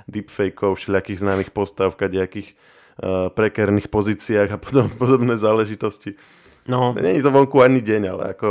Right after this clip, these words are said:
Speaker 1: ľud-, ľudstvo sa nezaprelo. <laughs>
Speaker 2: A o to viac je to nebezpečnejšie teraz, lebo niektorí ľudia ani si nejak neoverujú takéto veci, vieš, keď uvidia nejaký takýto obrázok, e, možno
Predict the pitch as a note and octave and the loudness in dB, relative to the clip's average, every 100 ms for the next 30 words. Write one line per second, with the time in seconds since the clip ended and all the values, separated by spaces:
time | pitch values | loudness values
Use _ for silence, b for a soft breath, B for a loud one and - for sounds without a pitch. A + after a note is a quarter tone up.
0 | G2+ B2 A#2+ B2+ C#3 - B2 - G#2+ G2 | 0 -2 -2 -4 -4 -2 -2 2 2 2
1 | A2 A2 G#2 - G2 F#2 F#2+ B B B | 0 0 0 2 0 0 -6 B B B
2 | B B - - C3 B2 C3+ C#3 D#3+ D3+ | B B -10 -6 -2 2 2 2 4 4
3 | D3 C#3+ D3+ C#3+ C3 - C3+ D3 B2+ B2+ | 2 -2 -2 0 -2 -6 -4 -4 -4 -2
4 | C#3+ C3+ B2+ B2+ C3 B2+ C3+ B2+ C3 C3 | -2 -2 -4 -4 -4 -2 -2 -2 -2 0
5 | B2+ B2 C3 B2 A#2+ B2+ C3 - - A#2+ | 0 0 -2 -4 -6 -14 -20 -20 -12 -4
6 | B2 A#2+ A#2+ C3+ B2 A2 G#2+ A2 G#2+ A2 | -2 0 0 0 0 -2 -6 -8 -8 -10
7 | G#2+ G#2 G2 - G#2 G2+ - G2+ G#2 G#2 | -8 -8 -10 -10 -10 -10 -10 -10 -10 -6
8 | G#2+ G#2+ G#2+ - G2+ - G#2+ G2+ A2+ G#2+ | -6 -4 -8 -10 -12 -10 -10 -6 -4 -4
9 | G#2+ G#2 - G2 D#2+ C#2+ - - _ _ | -6 -10 -12 -12 -12 -14 -16 -20 _ _
10 | _ _ _ G2 F#2+ G#2 | _ _ _ -18 -14 -14